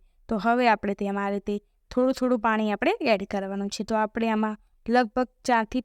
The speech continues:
પાંચ ચમચી જેટલું જ પાણી એડ કરીશું. આપણે વધારે પડતા પાણીની જરૂર નહીં પડે. તો આપણે થોડું પાણી એડ કરી દીધું છે મેં પહેલાં. તો હવે આપણે આ રીતે સરસ એવું બધું જ મિક્સ કરી અને ભેગું કરી લેવાનું છે.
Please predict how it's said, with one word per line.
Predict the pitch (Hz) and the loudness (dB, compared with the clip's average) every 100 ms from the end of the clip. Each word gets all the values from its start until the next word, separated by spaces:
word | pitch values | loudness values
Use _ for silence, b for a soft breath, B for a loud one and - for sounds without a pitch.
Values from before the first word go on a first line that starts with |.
| - | 2
પાંચ | 277 320 - | 2 2 0
ચમચી | 226 233 | 0 0
જેટલું | 214 214 - 359 | 0 -2 0 0
જ | - | 0
પાણી | 262 208 226 427 - | 0 2 0 -2 -2
એડ | 226 202 - | -2 -2 -2
કરીશું. | 185 190 - | -4 -4 -4
આપણે | 208 220 208 | -4 -2 -2
વધારે | 208 214 262 | 0 0 0
પડતા | 247 208 - 202 | 0 -2 -2 -4
પાણીની | 202 196 196 208 285 359 226 | -4 -4 -2 -2 -2 -4 -2
જરૂર | 214 311 403 | 0 2 2
નહીં | 254 202 | 0 0
પડે. | 202 190 190 _ _ _ | 0 0 -6 _ _ _
તો | 226 | 0
આપણે | 214 226 | 0 0
થોડું | 220 220 226 220 | -2 0 0 2
પાણી | 220 220 214 | 2 2 0
એડ | |
કરી | 214 233 262 269 | 0 -2 0 -2
દીધું | 262 277 - | -2 -2 -2
છે | |
મેં | 269 262 | 0 0
પહેલાં. | 247 240 247 233 | 2 4 4 2
તો | 214 | -2
હવે | 220 226 208 | 0 0 0
આપણે | 185 208 202 | 0 -2 -2
આ | 202 | -2
રીતે | - | -4
સરસ | 208 254 247 240 214 | -2 0 0 0 -2
એવું | 202 202 | -2 -2
બધું | 185 _ 247 330 | -6 _ 0 0
જ | 302 226 | 0 0
મિક્સ | - - | -2 -2
કરી | 285 277 220 | 2 2 2
અને | 247 359 240 | 2 2 2
ભેગું | 220 208 214 | 0 0 0
કરી | 202 196 | 0 0
લેવાનું | 190 185 190 202 | 0 0 -2 -4
છે. | 202 | -6